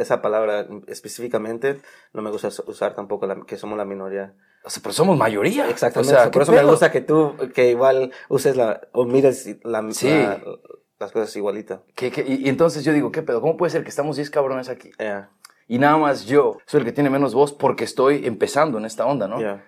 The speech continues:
Speaker 2: En algún momento la meta es estar en un lugar más arriba y
Speaker 1: Ujú.
Speaker 2: poder tomar decisiones más importantes para nuestra
Speaker 1: Yes,
Speaker 2: comunidad,
Speaker 1: sir.
Speaker 2: sin dejar a nadie de lado,
Speaker 1: Ujú.
Speaker 2: sino incluyéndonos a todos.
Speaker 1: Ujú.
Speaker 2: Entonces, ok, continúa, güey, perdón, es que
Speaker 1: No, sí, está bien, está bien, está bien. Quiero igual que, que sepas que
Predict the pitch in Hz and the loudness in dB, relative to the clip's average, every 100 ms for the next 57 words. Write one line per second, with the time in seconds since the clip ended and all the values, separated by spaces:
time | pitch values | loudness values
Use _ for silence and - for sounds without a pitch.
0 | - 104 107 135 143 127 131 151 120 104 | -4 0 2 2 0 0 -2 0 0 -4
1 | 107 110 107 - 107 113 117 110 113 120 | -4 -6 -6 -6 -4 -2 -2 2 2 0
2 | 135 120 113 - 104 107 104 104 117 113 | -2 -4 -2 -4 -2 -2 -4 -2 -2 -2
3 | 101 117 110 123 117 98 101 101 - 107 | -6 -8 -8 -8 -8 -6 -8 -10 -2 0
4 | 101 101 117 117 117 98 113 123 170 - | 2 0 -2 -2 -4 -4 -2 0 0 -2
5 | - - 135 123 110 - 131 143 - - | -16 -10 -4 0 0 2 2 2 -2 -2
6 | 110 117 131 127 123 151 127 - 107 104 | 2 2 2 2 4 2 0 -6 -8 -4
7 | 120 123 120 117 104 101 110 113 101 101 | -4 -4 -12 -12 -8 -6 -6 -6 -8 -6
8 | 131 - 104 104 98 135 127 120 - - | -6 -6 -14 -6 0 2 2 0 -2 -12
9 | - 131 131 156 151 110 - 113 135 117 | -2 2 4 6 6 4 2 2 2 0
10 | 110 - 139 143 165 170 185 180 139 139 | -4 -4 0 2 2 0 0 0 0 -2
11 | 139 139 120 - - - - 131 143 127 | 0 -2 -4 -8 -20 -14 -2 2 4 4
12 | 127 123 110 90 110 101 101 120 117 120 | 2 2 2 0 -2 -2 -2 0 2 0
13 | - 107 98 | 0 -4 -4